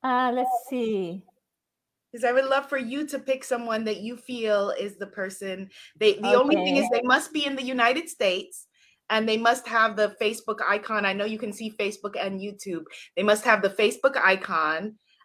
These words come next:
Speaker 2: and
Speaker 1: Okay.
Speaker 2: they must be from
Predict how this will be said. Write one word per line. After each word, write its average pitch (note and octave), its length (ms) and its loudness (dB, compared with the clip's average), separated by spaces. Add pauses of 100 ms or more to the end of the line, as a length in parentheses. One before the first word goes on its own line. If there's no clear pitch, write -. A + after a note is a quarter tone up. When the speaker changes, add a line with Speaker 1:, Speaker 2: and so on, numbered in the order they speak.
Speaker 2:
and F3+ 560 4
Speaker 1:
Okay. G3 400 0 (560)
Speaker 2:
they F#3+ 160 0
must F#3+ 360 0
be G3 160 -8
from F3 440 2